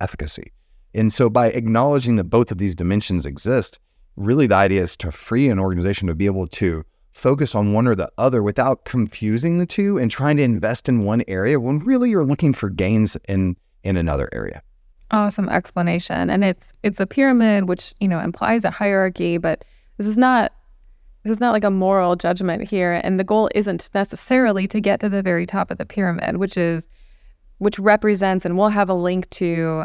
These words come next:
Speaker 2: um, this in the show notes. So for those who are interested, you can dive in more.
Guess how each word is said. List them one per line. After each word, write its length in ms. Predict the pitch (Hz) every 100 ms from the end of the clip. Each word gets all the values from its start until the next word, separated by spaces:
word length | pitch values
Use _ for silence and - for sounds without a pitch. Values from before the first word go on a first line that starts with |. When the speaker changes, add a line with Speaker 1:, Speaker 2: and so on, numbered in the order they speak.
| -
Speaker 2:
um, 440 | 165 160 160 160
this 240 | - 175 175
in 120 | 170
the 120 | 165
show 280 | 170 254 254
notes. 340 | 220 214 202
So 300 | - 175 160
for 120 | 160 175
those 200 | 180 175
who 60 |
are 60 | 160
interested, 360 | 175 175 170 160
you 60 |
can 360 | 160 160 - 214 -
dive 240 | 175 175
in 120 | 170
more. 480 | 165 175 180 165 165